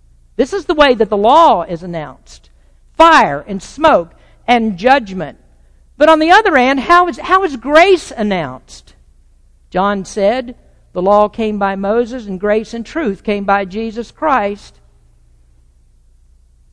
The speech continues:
Grace and truth came by Jesus Christ. And how did it come? What is the announcement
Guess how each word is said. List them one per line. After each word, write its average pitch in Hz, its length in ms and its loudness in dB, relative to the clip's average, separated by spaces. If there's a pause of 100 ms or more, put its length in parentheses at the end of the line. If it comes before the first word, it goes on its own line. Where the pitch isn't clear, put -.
(120)
Grace 240 460 0
and 233 260 -6
truth 185 640 -10
came 185 580 -12 (560)
by 185 280 -8
Jesus 180 560 -10
Christ. 180 420 -14
And 185 100 -12
how 330 380 -10
did 254 140 -6
it 170 180 -12
come? 156 480 -18 (480)
What 277 160 2
is 285 140 -8
the 294 100 -4
announcement 254 800 -6